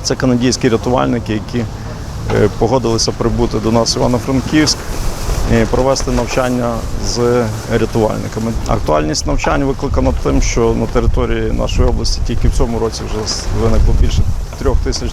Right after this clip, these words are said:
дорожньо-транспортних пригод, в яких загинуло близько сімдесяти, е, людей.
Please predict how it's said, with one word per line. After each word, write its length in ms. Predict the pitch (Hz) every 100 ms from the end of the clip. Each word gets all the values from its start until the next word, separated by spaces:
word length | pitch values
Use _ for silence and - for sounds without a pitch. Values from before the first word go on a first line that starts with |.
| 127
дорожньо-транспортних 880 | 127 120 117 123 123 - 117 120 113
пригод, 280 | 127 123 160 - - - - -
в 40 | -
яких 240 | 147 - - 107
загинуло 500 | - 123 135 127 120
близько 320 | 113 123 123
сімдесяти, 680 | - 123 113 - 120 131 120 - - - - - - - - - 104
е, 760 | 110 110 113 117 113 117 113 110
людей. 360 | 117 120 110 -